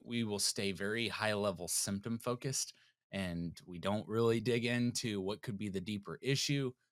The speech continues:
Um, but when I've dealt with conflict between other teammates, what I've realized is a lot of times the issues are not "so-and-so said this." The issue is a personality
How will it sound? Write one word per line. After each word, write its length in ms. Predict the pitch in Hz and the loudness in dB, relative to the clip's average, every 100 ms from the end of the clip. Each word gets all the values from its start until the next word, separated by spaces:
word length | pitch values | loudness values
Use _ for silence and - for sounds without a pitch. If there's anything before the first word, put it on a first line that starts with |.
| _ _ 104 | _ _ -4
Um, 380 | 101 90 85 - | -2 -2 -4 -6
but 160 | 113 92 | -6 -2
when 120 | 101 | -2
I've 380 | 107 156 120 107 - - - | 0 2 0 -6 -14 -20 -4
dealt 260 | 104 104 - | -2 0 -2
with 200 | 95 - | -8 -8
conflict 720 | - 107 101 - 92 85 - | -2 0 0 -2 -6 -6 -12
between 320 | 98 - 95 | -10 -6 -4
other 240 | 85 98 92 | -4 -4 -4
teammates, 760 | - 104 92 85 82 - - - _ _ - | -2 -2 -2 -2 -2 0 -2 -4 _ _ -4
what 100 | 101 | 2
I've 240 | 101 90 104 | 2 0 -6
realized 600 | 117 160 139 107 95 95 - | 2 6 8 8 6 2 -4
is 300 | 95 87 - _ _ _ _ _ - | -4 -6 -8 _ _ _ _ _ -6
a 80 | |
lot 240 | 101 113 208 | 0 2 4
of 100 | 156 | 2
times 720 | - 101 98 95 95 - - - | 2 2 4 2 0 -2 -2 -6
the 180 | - 113 | -12 -4
issues 560 | - 180 156 160 131 - - | 2 4 6 6 6 4 2
are 140 | 113 | 2
not 380 | 110 107 101 - _ _ _ _ | 4 4 4 0 _ _ _ _
"so-and-so 580 | - 120 113 104 - 98 | 0 0 0 0 0 2
said 400 | - 107 80 78 | 2 0 -2 0
this." 560 | 135 82 98 - - - _ _ _ - | 2 4 2 0 -2 -6 _ _ _ -2
The 180 | 113 | 2
issue 420 | 180 147 135 120 110 | 4 4 4 2 0
is 400 | 107 107 98 - | -2 -2 -2 -4
a 160 | - 95 | -4 -8
personality 1080 | - - 135 - 95 87 131 117 85 - | -8 -6 -2 0 0 0 2 0 -2 -10